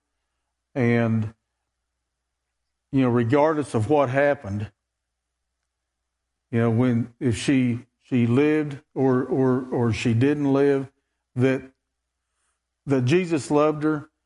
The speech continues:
and he wasn't the one that put this sickness and disease on her, and that sh-, if she would confess with her mouth and believe in her heart that Jesus died for her, that she'd be saved.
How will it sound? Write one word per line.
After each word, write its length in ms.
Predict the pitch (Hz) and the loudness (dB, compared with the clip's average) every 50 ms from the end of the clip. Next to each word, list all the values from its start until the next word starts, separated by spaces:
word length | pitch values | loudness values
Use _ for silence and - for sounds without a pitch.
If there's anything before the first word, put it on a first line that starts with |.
| _ _ _ _ _ _ | _ _ _ _ _ _
and 240 | 123 117 117 113 113 | -2 0 0 2 2
he 140 | 131 151 170 | 2 2 2
wasn't 420 | 156 151 160 156 135 143 131 117 | 2 2 0 0 0 -2 -4 -2
the 100 | - 131 | -2 0
one 300 | 120 135 147 151 143 131 | 0 2 2 2 2 0
that 180 | 123 110 - - | 0 -2 0 0
put 220 | 160 151 139 - | 0 0 0 0
this 240 | 143 131 120 - - | 0 0 0 -2 -4
sickness 500 | - 165 156 139 - 156 143 135 131 - | -4 -2 -2 -2 -2 -2 -2 -2 -2 -2
and 160 | 131 113 104 | -2 0 0
disease 480 | 110 107 107 123 147 147 147 143 127 135 | 0 0 2 2 2 2 0 0 0 0
on 220 | 139 135 139 135 | 0 0 0 0
her, 220 | 135 139 135 131 - _ _ _ _ _ _ _ _ _ _ _ _ _ _ _ _ _ _ | -2 -4 -4 -8 -12 _ _ _ _ _ _ _ _ _ _ _ _ _ _ _ _ _ _
and 200 | - 123 120 117 | -2 0 0 2
that 160 | 120 113 98 - | 2 0 -2 -4
sh-, 140 | - - - _ _ _ _ _ _ _ - | -10 -16 -18 _ _ _ _ _ _ _ -4
if 160 | 147 110 92 | -4 -4 -2
she 180 | - 151 156 160 | 0 0 0 2
would 180 | 143 127 117 | 0 0 0
confess 460 | - 123 107 - - 156 151 147 151 | 0 -2 -4 -2 0 0 0 0 0
with 140 | 151 139 139 | -2 -2 0
her 80 | 151 139 | 0 0
mouth 400 | 135 139 139 139 139 139 135 139 | 2 2 2 2 0 0 -2 -2
and 160 | 117 113 117 | -2 0 0
believe 340 | 123 120 127 139 143 139 139 | 0 2 2 2 0 0 0
in 80 | 139 | 0
her 140 | 135 135 127 | 0 0 0
heart 420 | 123 127 139 131 110 107 107 107 - _ _ _ _ _ _ _ _ _ - | 0 0 0 0 -2 -2 -4 -8 -10 _ _ _ _ _ _ _ _ _ -2
that 460 | 123 127 127 123 127 123 - - 127 | 0 2 2 2 0 -4 -6 -6 -2
Jesus 480 | 113 139 143 147 139 123 123 110 101 | 0 2 2 0 0 -2 -4 -6 -4
died 400 | - 147 135 139 139 135 131 117 | -2 0 2 2 2 0 -2 -4
for 300 | - - 120 110 117 117 | -4 -2 0 0 0 0
her, 80 | 113 110 | 0 -2
that 100 | 104 - | -4 -4
she'd 220 | - 131 117 110 | -2 -2 0 0
be 100 | 123 113 | 0 -2
saved. 500 | 110 - - 127 110 101 98 104 110 - | -2 -4 -6 -6 -6 -6 -8 -10 -14 -16